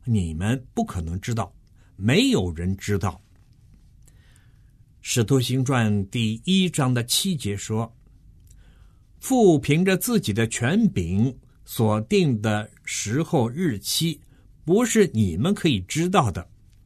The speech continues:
这不是你们可以知道的，我们不需要知道，知道了会起反作用的，不是吗？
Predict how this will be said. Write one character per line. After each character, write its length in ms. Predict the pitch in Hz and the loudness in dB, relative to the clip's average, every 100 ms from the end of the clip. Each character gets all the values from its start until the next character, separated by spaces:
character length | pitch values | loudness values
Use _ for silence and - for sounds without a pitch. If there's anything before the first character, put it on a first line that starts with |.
| _ - - - - | _ -20 -20 -18 0
这 120 | 190 | 0
不 300 | - 143 247 | 2 -2 0
是 220 | - 208 | 4 4
你 280 | 135 101 87 | 6 2 2
们 260 | 104 185 - | 2 2 -2
可 160 | - 131 | -2 0
以 160 | 135 92 | 0 -4
知 220 | - 139 | -4 -2
道 220 | 143 107 | -2 -2
的， 160 | 95 - - - - - - - - - | -6 -14 -20 -20 -20 -20 -20 -20 -20 -6
我 180 | 131 123 | 2 6
们 260 | 120 156 - - | 6 4 0 -4
不 180 | 294 185 | 2 2
需 200 | - 151 | 2 2
要 140 | 123 | 0
知 180 | - 120 | 0 -2
道， 280 | 120 98 - - | -2 -2 -8 -18
知 280 | - 233 254 | -6 -4 0
道 160 | 226 143 | 2 4
了 240 | 113 92 - | 2 0 -10
会 260 | - 220 160 | 4 6 8
起 280 | 120 - 196 | 6 0 0
反 340 | - 95 76 | 0 -2 -6
作 340 | 87 254 285 107 | -4 0 2 0
用 240 | 95 90 | -2 -4
的， 160 | - - - | -8 -14 -8
不 100 | 104 | -6
是 140 | 110 | 0
吗？ 180 | 110 104 | 0 0